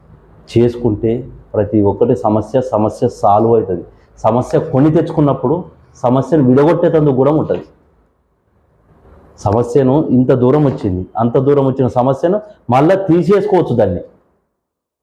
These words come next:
దాని పరిష్కారం కూడా ఉంటుంది. గ్రంథాలు, పురాణాలు అవేం ఒట్టిగా మనము రాయలే, అవి అప్పటి నుంచే వచ్చినాయి, పురాణం నుంచే వచ్చినాయి గ్రంథాలు అవన్నీ అప్పటి నుండే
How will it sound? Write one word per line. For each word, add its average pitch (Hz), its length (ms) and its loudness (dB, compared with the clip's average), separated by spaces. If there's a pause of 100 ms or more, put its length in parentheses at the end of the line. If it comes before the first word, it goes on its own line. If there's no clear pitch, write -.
(880)
దాని 110 240 2
పరిష్కారం 151 560 2
కూడా 151 100 2 (120)
ఉంటుంది. 92 260 -6 (2500)
గ్రంథాలు, 113 540 2 (500)
పురాణాలు 113 520 2 (200)
అవేం 113 200 2 (100)
ఒట్టిగా 113 300 2 (100)
మనము 107 260 2 (180)
రాయలే, 101 380 2 (1200)
అవి 95 260 2 (240)
అప్పటి 110 260 0
నుంచే 120 240 0
వచ్చినాయి, - 340 -4
పురాణం 110 400 2
నుంచే 117 220 0
వచ్చినాయి 104 320 -4
గ్రంథాలు 98 380 2
అవన్నీ 92 220 -4 (1900)
అప్పటి 107 300 0
నుండే 101 200 4